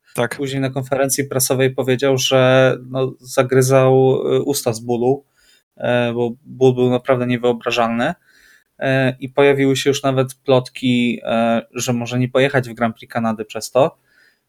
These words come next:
Speaker 2: E, i, e, Toto oczywiście już wkracza do, e, do walki i zapowiada, że będzie chciał wymóc na fia,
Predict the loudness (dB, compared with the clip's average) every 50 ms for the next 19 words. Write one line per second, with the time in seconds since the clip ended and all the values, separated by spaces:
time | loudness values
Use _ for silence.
0 | _ -6 -4 -2 0 0 -2 -2 -4 -6 -6 -6 -4 -4 -4 -6 -6 -8 -10 -8
1 | -6 -4 -4 -4 -4 -2 -2 0 2 2 2 2 2 0 -4 -6 -6 -6 -2 0
2 | 2 2 2 0 -6 -8 -2 0 0 0 0 -2 -2 -2 -2 -2 -2 -2 -4 -4
3 | -6 -8 -8 -8 -6 -6 -6 -6 -6 -8 -10 -16 _ _ -4 -2 2 2 2 2
4 | 0 -2 -6 -6 -6 -4 0 0 2 2 2 4 2 2 2 2 2 2 2 2
5 | 2 2 2 2 0 0 0 0 0 2 2 2 4 4 4 2 0 -2 -2 -2
6 | 0 2 2 2 2 2 0 -2 -2 -2 -2 -2 -2 -2 0 4 4 6 6 4
7 | 2